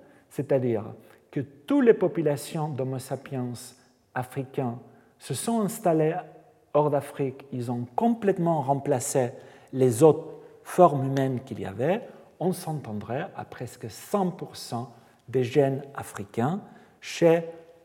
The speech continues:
les Européens et les Asiatiques d'aujourd'hui. Comme vous allez voir, la réalité se situe quelque part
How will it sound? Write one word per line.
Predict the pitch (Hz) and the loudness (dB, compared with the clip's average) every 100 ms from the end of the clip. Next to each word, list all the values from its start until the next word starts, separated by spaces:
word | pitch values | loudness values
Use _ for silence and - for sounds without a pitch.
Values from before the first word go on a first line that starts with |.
| - | -6
les | 113 | -4
Européens | 110 101 - 95 104 165 - - - | -4 -6 -6 -4 -2 -4 -10 -20 -4
et | 135 | -2
les | 131 123 | 0 0
Asiatiques | 110 131 - - - - | -2 -4 -6 -16 -18 -20
d'aujourd'hui. | - 107 98 92 - - - _ _ _ - _ _ | -8 -6 -6 -6 -10 -14 -16 _ _ _ -20 _ _
Comme | - 120 | -10 -4
vous | 151 135 | 0 0
allez | 104 | 0
voir, | 101 123 151 185 196 - - - - | -2 0 2 2 -2 -12 -20 -16 -8
la | 110 | -6
réalité | 113 175 175 143 123 - 120 139 - | -2 2 2 2 -4 -4 -4 -4 -8
se | - 127 | -14 -16
situe | - 123 - 139 151 - | -14 -14 -10 -10 -10 -2
quelque | 160 - 135 | -2 -2 -8
part | - 120 107 | -6 -8 -8